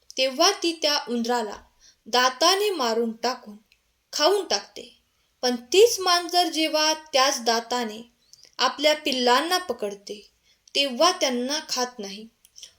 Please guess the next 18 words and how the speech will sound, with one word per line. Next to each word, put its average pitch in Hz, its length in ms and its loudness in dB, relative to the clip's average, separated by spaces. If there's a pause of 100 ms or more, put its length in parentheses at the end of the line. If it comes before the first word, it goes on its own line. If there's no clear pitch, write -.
(160)
उलट 320 500 -2
खूप 320 320 -4
नाजूक 247 440 -2
पद्धतीने 220 920 -4 (460)
त्यांना 285 340 0 (100)
एका 269 360 -2
जागेवरून 233 760 0 (160)
दुसऱ्या 330 500 0
जागेवर 233 520 -2
घेऊन 240 360 -8
जाते. 226 380 -14 (760)
दात 262 300 2 (180)
पण 370 140 2
तेच 370 480 0
आहे, 294 260 0
तोंडही 320 840 -2
तेच 214 220 -2
आहे, 202 240 -12